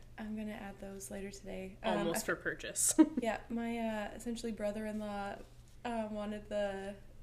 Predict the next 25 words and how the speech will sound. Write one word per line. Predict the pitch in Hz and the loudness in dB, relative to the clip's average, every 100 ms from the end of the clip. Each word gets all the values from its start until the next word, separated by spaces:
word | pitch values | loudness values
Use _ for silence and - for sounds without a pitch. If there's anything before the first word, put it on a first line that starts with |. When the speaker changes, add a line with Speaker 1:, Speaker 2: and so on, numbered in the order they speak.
| - - - | -14 -16 -6
Speaker 1:
the | 226 247 | -2 2
yellow | 226 233 269 | 2 2 2
ones, | 214 202 220 | 2 2 0
and | 247 | 0
I | 214 220 220 | 2 2 2
honestly | 226 254 247 233 | 4 4 2 0
never | 220 208 220 196 - - - - | 2 0 -2 -4 -12 -16 -14 -6
really | 226 226 220 | 0 2 0
used | 185 208 - | -2 -4 -6
yellow. | 226 202 - | -4 -4 0
Well, | 254 285 | 2 4
I | 320 | 2
do, | - - - | 0 -6 -8
but | - - - - - - - - | -8 -10 -14 -16 -16 -16 -14 -8
that's | 226 | -2
not | 226 220 | -2 -2
true. | 208 | 2
But | 240 | 4
anyway, | 233 196 | 4 2
it | |
got | 226 240 | 2 4
me, | 247 247 | 4 4
like, | 220 220 | 2 2
into, | 220 226 226 | 0 2 0
like, | 196 | -2